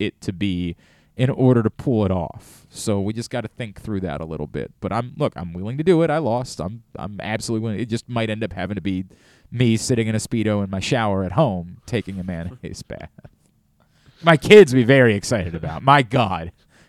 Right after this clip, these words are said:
If I told them that they got to dump mayonnaise on my <laughs> head, they would while out, man. They would be so excited about that. Um, John Proctor ended up being the winner for the week, again, because of the stupid two-point conversion thing.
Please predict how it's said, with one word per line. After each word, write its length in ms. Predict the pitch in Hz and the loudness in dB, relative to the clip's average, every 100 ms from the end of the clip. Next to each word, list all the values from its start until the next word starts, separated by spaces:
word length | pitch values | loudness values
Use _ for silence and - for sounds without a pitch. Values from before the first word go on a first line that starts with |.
| - | 2
If 100 | 127 | 8
I 140 | 170 | 8
told 280 | 170 196 175 | 8 6 6
them 140 | 156 135 | 4 2
that 80 | 127 | 4
they 120 | 139 | 4
got 120 | 147 | 6
to 100 | 131 | 4
dump 220 | 123 131 | 4 2
mayonnaise 440 | 120 120 113 107 98 | 2 0 2 0 0
on 140 | 98 | -2
my 200 | 95 101 - | -2 -6 -8
<laughs> 100 | _ | _
head, 500 | 123 98 - - 92 - - - - | -6 -6 -8 -10 -10 -14 -20 -20 0
they 180 | 156 170 | 6 8
would 120 | 123 113 | 8 8
while 460 | 127 135 135 135 | 8 10 10 10
out, 360 | 135 110 104 101 | 8 6 2 0
man. 400 | 104 101 104 101 | 0 0 -2 0
They 260 | 151 160 | 4 4
would 160 | 143 117 | 4 4
be 160 | 123 113 | 2 0
so 220 | - 110 | -2 -4
excited 420 | 98 - 76 80 | -4 -8 -8 -8
about 300 | 69 - - | -12 -12 -14
that. 240 | - - - _ _ _ _ - | -16 -18 -20 _ _ _ _ -4
Um, 460 | 131 120 117 120 - | 2 4 2 0 -4
John 240 | - 202 185 | 4 6 8
Proctor 400 | 196 190 190 165 | 6 6 4 -2
ended 200 | 160 156 | 0 -2
up 160 | 151 _ _ _ _ | -2 _ _ _ _
being 240 | 151 170 170 | -6 -6 -4
the 60 | |
winner 220 | 156 147 127 | -4 -2 -2
for 120 | 120 | -2
the 80 | 113 | 0
week, 200 | 113 - | -2 -2
again, 300 | 139 131 117 | -2 0 -2
because 260 | - 113 | -6 -4
of 60 | 113 | -6
the 60 | 98 | -8
stupid 600 | - - 147 127 127 113 _ | -10 -12 -10 -10 -14 -18 _
two-point 360 | 135 - 120 - | -16 -14 -14 -14
conversion 500 | 107 104 98 92 95 | -10 -8 -8 -10 -12
thing. 240 | 95 92 | -10 -10